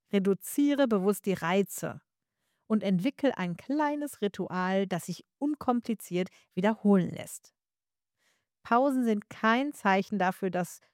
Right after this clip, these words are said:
du zu wenig belastbar bist. Sie sind ein Zeichen dafür, dass du verstanden hast,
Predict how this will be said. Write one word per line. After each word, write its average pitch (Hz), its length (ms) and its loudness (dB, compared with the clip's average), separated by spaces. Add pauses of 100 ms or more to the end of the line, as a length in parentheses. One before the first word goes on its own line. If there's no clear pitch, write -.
(120)
du 214 100 2
zu 185 320 -2
wenig 214 400 0
belastbar 170 600 0
bist. 175 400 -4 (280)
Sie 208 80 0
sind 220 180 2
ein 190 160 0
Zeichen 269 460 -2
dafür, 175 440 -4
dass 185 220 -4
du 185 120 0
verstanden 175 680 -4
hast, 190 280 -4